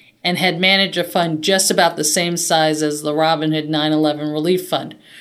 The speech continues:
Her advice was invaluable. With this idea of co-location in mind,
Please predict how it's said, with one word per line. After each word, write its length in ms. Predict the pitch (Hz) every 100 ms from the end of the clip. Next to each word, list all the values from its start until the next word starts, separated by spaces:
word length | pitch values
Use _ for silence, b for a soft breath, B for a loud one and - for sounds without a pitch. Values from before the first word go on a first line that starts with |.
| B _
Her 180 | 196 180
advice 420 | 160 185 185 185
was 160 | 165
invaluable. 800 | 156 165 156 151 156 147 151 - b b b b
With 220 | 202 -
this 220 | 254 240
idea 360 | 262 208 214 208
of 80 | -
co-location 720 | 208 196 196 196 190 185 180
in 140 | 175
mind, 540 | 165 156 147 147 -